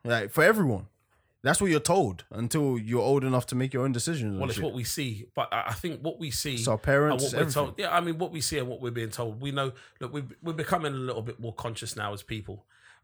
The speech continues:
Speaker 2: and, and, uh, uh, you know, we're starting to be a bit more inquisitive with how we feel and the things that we do, and then also how we display these emotions and, and the things that we feel. So, you know, I, I, I say again, uh, and when I jumped in to have,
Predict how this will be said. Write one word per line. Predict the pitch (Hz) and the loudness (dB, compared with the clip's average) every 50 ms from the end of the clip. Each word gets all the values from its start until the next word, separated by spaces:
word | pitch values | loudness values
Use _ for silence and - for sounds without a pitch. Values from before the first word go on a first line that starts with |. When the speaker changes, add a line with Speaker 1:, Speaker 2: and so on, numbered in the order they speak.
| _ | _
Speaker 2:
and, | 110 104 101 - | -4 -4 -2 -2
and, | - 104 104 | -2 -2 -2
uh, | 101 | -4
uh, | - - 117 85 76 - - - 85 - | -4 -4 -4 -4 -4 -6 -8 -10 -12 -12
you | - 127 127 | -10 -8 -6
know, | 117 113 110 113 - - _ - 131 127 | -6 -6 -6 -8 -12 -16 _ -20 -16 -10
we're | 127 131 120 | -8 -8 -6
starting | 113 - - 131 98 107 | -6 -4 -4 -4 -4 -4
to | 110 107 | -6 -6
be | 110 107 | -6 -4
a | 104 | -4
bit | 110 110 - | -4 -6 -6
more | 110 110 | -6 -8
inquisitive | 107 101 - 123 117 107 110 80 113 107 98 | -8 -6 -6 -4 -4 -4 -4 -4 -6 -6 -6
with | 110 107 107 101 98 - - - - _ _ | -6 -6 -6 -8 -10 -14 -20 -20 -20 _ _
how | - - 127 113 | -8 -4 -2 -2
we | 107 110 - | -2 -2 -4
feel | - - 120 113 107 104 104 | -4 -4 -2 -2 -2 -2 -4
and | 101 | -8
the | 101 92 | -8 -10
things | - - 107 101 | -10 -8 -6 -6
that | 101 - | -6 -6
we | - 104 | -6 -8
do, | 101 107 - 110 104 101 101 95 - - _ - - - _ _ _ - | -6 -4 -2 -2 -2 -4 -6 -8 -12 -20 _ -20 -20 -20 _ _ _ -2
and | 107 107 | -2 0
then | 110 110 107 104 101 - - | 0 -2 -2 -4 -6 -6 -6
also | - 113 117 104 - - 110 | -6 -6 -4 -4 -2 0 0
how | 104 98 113 110 | 0 0 0 0
we | 117 117 | -2 -4
display | 104 - 104 - - - - 120 117 113 110 | -6 -4 -4 -4 -4 -2 0 0 0 2 0
these | 104 107 107 101 | -2 -4 -6 -6
emotions | 104 104 104 104 101 - 104 101 101 98 101 | -4 -4 -4 -4 -4 -6 -8 -8 -8 -8 -8
and, | 110 104 | -8 -8
and | 101 85 98 104 | -8 -8 -8 -8
the | 104 | -8
things | - - 104 101 | -8 -10 -8 -8
that | 101 98 - | -8 -8 -8
we | 101 | -12
feel. | 95 - 110 104 104 104 - - - _ _ | -8 -6 -6 -6 -6 -10 -14 -20 -20 _ _
So, | - - - 135 117 113 110 110 - - - - _ _ _ _ | -14 -6 -2 0 0 2 0 -2 -6 -10 -20 -20 _ _ _ _
you | - - - | -12 -8 -4
know, | 151 131 127 - - | -2 -2 -2 0 2
I, | - 120 | 2 2
I, | - - 123 120 - - | 4 4 2 2 2 0
I | 123 | 0
say | 117 - 147 143 | 0 0 0 0
again, | 135 120 113 135 127 117 113 113 | 0 0 0 0 0 0 0 -4
uh, | 117 - - - - | -6 -6 -6 -2 0
and | 113 123 123 - | 0 0 -2 -6
when | - 110 113 123 | -8 -6 -4 -2
I | 123 113 107 - - _ _ _ - | -2 -2 -4 -6 -10 _ _ _ -6
jumped | - 127 101 - - | -6 -6 -4 -4 -4
in | - 131 120 110 104 | -4 -4 -4 -6 -8
to | 104 - 117 104 | -6 -6 -4 -4
have, | 98 107 110 107 104 | -4 -4 -6 -6 -6